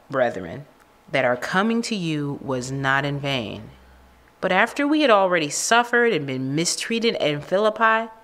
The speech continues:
as you know, we had the boldness in our God to speak to you the gospel of God amid much op-, opposition. For our exhortation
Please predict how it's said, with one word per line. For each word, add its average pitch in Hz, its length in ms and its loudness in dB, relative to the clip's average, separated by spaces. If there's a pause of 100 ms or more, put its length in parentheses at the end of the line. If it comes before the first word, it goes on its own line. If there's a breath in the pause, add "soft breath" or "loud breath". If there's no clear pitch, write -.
(140)
as 113 240 -2
you 139 120 -4
know, 165 400 2 (680 soft breath)
we 202 160 -4
had 214 240 -4
the 143 80 2
boldness 156 640 2
in 143 60 0
our 135 120 4
God 165 340 4
to - 100 -8
speak 214 380 -6
to - 140 -4
you 214 180 -2
the 139 140 -2
gospel 156 560 2
of 185 100 -4
God 139 300 2
amid 160 500 -2
much 190 720 2
op-, - 260 -4 (400)
opposition. 175 600 2 (1600 loud breath)
For 175 260 4
our 160 60 6
exhortation 147 1040 -2